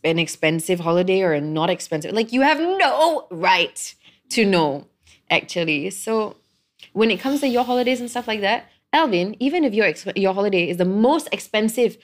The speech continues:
from all of your friends, who has the right to tell you what you can and cannot be doing on your holiday and how much money you can spend?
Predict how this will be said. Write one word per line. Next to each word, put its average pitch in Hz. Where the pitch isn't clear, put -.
from 226
all 277
of 220
your 165
friends, 175
who 403
has 330
the 220
right 190
to 196
tell 220
you 196
what 156
you 180
can 190
and 175
cannot 196
be 180
doing 175
on 180
your 170
holiday 165
and 165
how 180
much 180
money 165
you 165
can 156
spend? 143